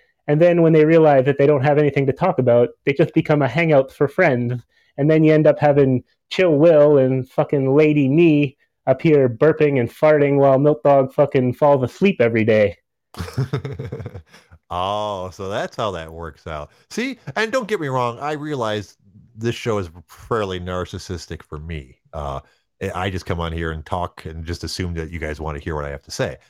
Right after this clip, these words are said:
Speaker 2: So I understand that. I understand I'm being a little hypocritical here, but I like to think that I at least try to make it a semi-professional sounding podcast, or, or at least a show that people would like to listen to.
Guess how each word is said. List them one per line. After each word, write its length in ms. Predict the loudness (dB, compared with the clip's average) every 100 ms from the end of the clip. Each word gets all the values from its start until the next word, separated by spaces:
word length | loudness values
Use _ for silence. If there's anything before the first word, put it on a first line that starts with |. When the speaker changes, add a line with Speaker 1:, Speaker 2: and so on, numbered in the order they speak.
| _
Speaker 2:
So 420 | -8 -6 -4 -8 -14 _ _ _ _ -10
I 200 | -6 -4
understand 560 | -4 -6 -6 -6 -6
that. 200 | -10 -16 -10
I 80 | -6
understand 380 | -6 -6 -6 -6
I'm 80 |
being 160 | -8 -8
a 40 |
little 140 | -8 -8
hypocritical 640 | -10 -10 -8 -8 -8 -14
here, 200 | -14 -16 _ _
but 100 | -8 -6
I 100 | -6
like 340 | -4 -6 -6
to 100 | -10
think 260 | -8 -10 -8
that 100 | -8
I 160 | -8 -10
at 100 | -10
least 380 | -8 -8 -8 -20
try 640 | -16 -12 -8 -6 -4 -6 -8
to 100 | -8
make 240 | -6 -6
it 100 | -8
a 120 | -8
semi-professional 1000 | -10 -10 -8 -8 -10 -12 -8 -8 -8 -10
sounding 320 | -8 -8 -8
podcast, 580 | -8 -8 -8 -8 -8 -8
or, 140 | -10 -10
or 300 | -8 -6 -6
at 80 |
least 260 | -6 -8 -8
a 60 | -10
show 260 | -6 -6
that 120 | -8
people 260 | -10 -14 -12
would 160 | -14 -14
like 340 | -12 -12 -10
to 80 | -8
listen 260 | -8 -8 -8
to. 200 | -8